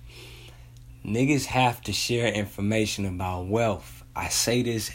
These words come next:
every episode because it's important. Niggas have to become financially literate. And I feel like a lot of y'all niggas is illiterate. Y'all can't even read. Get the money.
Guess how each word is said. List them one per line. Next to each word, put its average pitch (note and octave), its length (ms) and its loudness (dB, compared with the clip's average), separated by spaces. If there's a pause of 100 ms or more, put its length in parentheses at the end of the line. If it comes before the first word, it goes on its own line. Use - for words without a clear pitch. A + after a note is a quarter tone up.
every A2+ 400 2
episode G2 720 0
because F#2+ 420 -4
it's E2+ 200 -8
important. F2+ 760 -2 (480)
Niggas G2+ 340 -2
have G#2+ 420 -2
to G#2+ 80 -2
become G2+ 460 -2
financially F#2 760 -2
literate. G2 600 -2 (440)
And F#2+ 100 -4
I F#2+ 100 -2
feel G#2+ 280 -2
like G2+ 380 -2 (340)
a F2 40 -6
lot A2 300 6
of B2 60 2
y'all A#2 220 2
niggas G#2+ 420 -2
is F#2+ 460 -4 (440)
illiterate. A#2 840 6
Y'all C3 360 8
can't C3 320 2
even A2+ 280 0
read. B2 540 4 (1900)
Get C3 220 2
the C3+ 80 2
money. C3 600 2